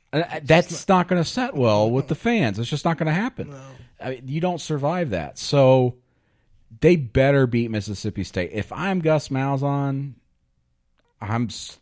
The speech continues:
Speaker 1: I'm telling these guys, this is, I'm not just saying this or whatever. We'll talk about the Iron Bowl later this year. This is the most important game of the season for us, guys.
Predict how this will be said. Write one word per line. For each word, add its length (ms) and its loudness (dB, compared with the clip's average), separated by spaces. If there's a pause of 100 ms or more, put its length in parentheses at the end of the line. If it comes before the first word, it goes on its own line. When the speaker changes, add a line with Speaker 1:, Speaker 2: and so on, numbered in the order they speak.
Speaker 1:
I'm 160 -2
telling 320 0
these 160 -2
guys, 400 0
this 260 -6
is, 280 -12 (380)
I'm 140 -2
not 180 -2
just 240 -4
saying 320 -4
this 220 -8
or 60 -6
whatever. 500 -2
We'll 220 -4
talk 300 -2
about 240 -2
the 140 -6
Iron 280 -4
Bowl 200 0
later 200 -2
this 240 -6
year. 240 -2 (420)
This 240 0
is 100 -8
the 80 -4
most 240 -4
important 460 -8
game 260 -8
of 60 -8
the 80 -10
season 380 -8
for 240 -12
us, 160 -12
guys. 400 -16